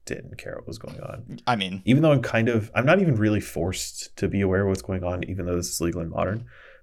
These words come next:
Speaker 1: because I don't think most of the cards are strong enough to see Modern play. Like, they're not really designed for that.
Speaker 2: No, and I think that's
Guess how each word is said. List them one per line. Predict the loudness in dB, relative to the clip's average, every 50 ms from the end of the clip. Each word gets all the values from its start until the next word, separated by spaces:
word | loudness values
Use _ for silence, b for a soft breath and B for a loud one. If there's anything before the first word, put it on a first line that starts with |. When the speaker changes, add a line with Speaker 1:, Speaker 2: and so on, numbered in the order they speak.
| B
Speaker 1:
because | -6 -2 2 4 4
I | 4
don't | 4 4 0 -2
think | 0 0 0 2
most | 2 0 0 0 0
of | -2
the | 0
cards | 2 4 4 4 4 0 -2
are | -2 0 0 0 -2 -4 -8 -18 _ _ _ -20 _ _ _ _ _ -20 -16 -12
strong | -12 -12 -12 -4 -2 0 0 2 0
enough | -2 -2 -4 -6 -8 -12 -20 -20 -16
to | -12 -10
see | -10 -8 -6 -8
Modern | -6 -4 -4 -4 -4 -6 -8 -8
play. | -6 -6 -6 -6 -8 -14 -20 -20 _ -20 _ -10
Like, | -10 -2
they're | 0 0
not | 2 2 2 0 0 -4 -2
really | 0 2 2 2 2
designed | 0 -2 -2 -4 -4 -4 -6 -8
for | -10 -10
that. | -10 -10 -14 -14 -16 -18 _ -6
Speaker 2:
No, | -2 -2 -2 -4 -6 -16 -8 -2
and | 0 2 2
I | 2 0
think | -2 -4 0
that's | 4 4 4 4 2 -6